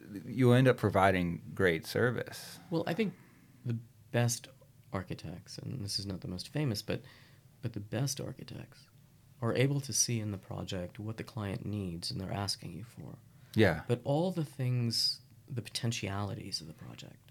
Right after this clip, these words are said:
Speaker 1: Mm-hmm.
Speaker 2: and they put it on the table.
Speaker 1: Yeah.
Speaker 2: And they're able to show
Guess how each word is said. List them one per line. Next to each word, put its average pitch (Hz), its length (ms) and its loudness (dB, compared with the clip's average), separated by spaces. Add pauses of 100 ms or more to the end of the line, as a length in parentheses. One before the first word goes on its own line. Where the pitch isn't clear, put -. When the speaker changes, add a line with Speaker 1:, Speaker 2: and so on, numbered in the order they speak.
Speaker 1:
Mm-hmm. 127 280 10 (460)
Speaker 2:
and 113 120 2
they 117 60 2
put 170 260 -4
it 151 80 4
on 127 100 2
the 117 80 -2
table. - 420 -10 (600)
Speaker 1:
Yeah. 101 200 6
Speaker 2:
And 123 80 6
they're 127 80 4
able 151 240 4
to 139 140 -4
show 131 800 0